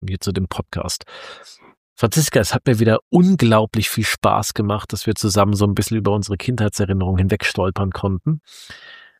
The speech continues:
und dass wir uns dieses Mal so ein bisschen mit Zelda auseinandersetzen konnten. Möchtest du die Ehre haben, einen letzten abschließenden Zelda-Abbinder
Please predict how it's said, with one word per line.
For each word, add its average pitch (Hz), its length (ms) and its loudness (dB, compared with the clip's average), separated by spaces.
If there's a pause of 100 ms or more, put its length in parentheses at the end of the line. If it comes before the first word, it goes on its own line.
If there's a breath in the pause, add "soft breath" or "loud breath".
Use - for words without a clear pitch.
(120)
und 104 160 0
dass 101 160 -2
wir 123 60 4
uns 113 180 0
dieses 120 300 0
Mal 113 160 4
so 107 80 2
ein 101 100 0
bisschen 131 280 0
mit 113 160 -2
Zelda 127 300 4
auseinandersetzen 95 720 -4
konnten. 98 480 -6
Möchtest 113 540 -2
du 165 260 0 (120)
die 120 140 -2
Ehre 113 340 2
haben, 101 320 0 (100)
einen 98 340 -2
letzten 107 400 -2
abschließenden 101 960 -2 (680 soft breath)
Zelda-Abbinder 101 1800 2